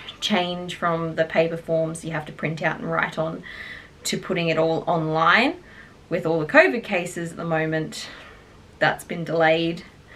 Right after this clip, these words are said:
bringing in all the covid protocols, but they're going to do that before July, which is the, like, when the enrolments get processed. So we're just gonna wait a couple of weeks and hopefully that'll be out and we can just do it all online, much quicker, easier.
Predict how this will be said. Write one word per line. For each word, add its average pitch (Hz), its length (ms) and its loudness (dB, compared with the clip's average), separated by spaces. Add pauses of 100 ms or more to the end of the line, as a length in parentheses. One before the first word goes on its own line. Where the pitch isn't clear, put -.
(440)
bringing 165 260 2
in 165 80 0
all 165 100 2
the 151 80 -10
covid 262 400 4
protocols, 160 580 0
but - 380 4
they're 165 360 8 (440)
going 269 180 8
to 262 120 2
do 233 120 2
that 214 220 8
before 190 400 0
July, 175 480 6
which - 200 -6
is 170 220 -8
the, 160 340 2
like, - 340 -4 (360)
when 175 240 0
the 165 80 -2
enrolments 165 420 0
get - 160 -6
processed. 214 580 2 (420)
So - 120 2
we're 233 60 8
just 214 140 2
gonna 202 120 4
wait 190 200 6
a - 40 -6
couple - 220 -2
of 170 80 -2
weeks 165 260 -2
and 170 120 -10
hopefully 170 260 -6
that'll 165 240 2
be 156 180 -2
out 160 140 0
and 165 80 -8
we 170 60 -6
can 165 160 -6
just 156 160 -6
do 156 140 -6
it 151 60 -6
all 156 280 -4
online, 175 560 2 (240)
much 185 180 -6
quicker, 185 420 -2
easier. 302 460 2